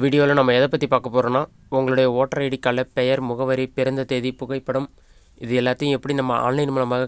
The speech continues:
கரெக்ஷன் செய்வது என்பதை பற்றி தான் பார்க்க போறோம். தற்போது விரைவில் எலெக்ஷன் வர இருக்கிறதால நீங்க எது கரெக்ஷன் பண்ணாலும் உடனே ஆன்லைன்ல கரெக்ஷன் ஆயிடும். ஃபர்ஸ்ட் உங்களுடைய மொபைல்ல ஏதாவது ஒரு ப்ரௌசர் ஓப்பன் பண்ணிக்கங்க.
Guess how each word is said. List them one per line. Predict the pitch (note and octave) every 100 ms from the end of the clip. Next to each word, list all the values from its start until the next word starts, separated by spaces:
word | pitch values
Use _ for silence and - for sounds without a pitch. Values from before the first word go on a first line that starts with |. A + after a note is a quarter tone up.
| -
கரெக்ஷன் | B2+ B2+ C3+ -
செய்வது | A#2+ A2+ A#2 - -
என்பதை | B2 A#2 B2+
பற்றி | B2+ C3 C3
தான் | B2+
பார்க்க | B2+ B2+ A#2
போறோம். | A#2 D3+ _ - - - - - - -
தற்போது | B2+ A#2+ C#3+ C3
விரைவில் | B2+ C#3 C#3 D#3+ - B2+
எலெக்ஷன் | C#3 - D3
வர | C3 C3
இருக்கிறதால | A#2+ B2+ B2 C#3
நீங்க | C3+ A#2+
எது | A#2+ D3
கரெக்ஷன் | C3 - C3+
பண்ணாலும் | A#2+ A#2+ C#3+ - B2
உடனே | B2+ C#3+ B2+
ஆன்லைன்ல | B2+ B2 C#3
கரெக்ஷன் | B2 A#2 - A#2
ஆயிடும். | G#2+ G#2+ - - - - - - - - - -
ஃபர்ஸ்ட் | C3+ B2+ - F3+ D#3
உங்களுடைய | C3+ B2 B2
மொபைல்ல | A#2+ C3+ C#3+ D3+ A#2+
ஏதாவது | C3+ C#3 D3+
ஒரு | C3+ A2+
ப்ரௌசர் | B2+ C#3+ D3 C3
ஓப்பன் | A#2+ A#2+
பண்ணிக்கங்க. | A#2 A2+ A#2+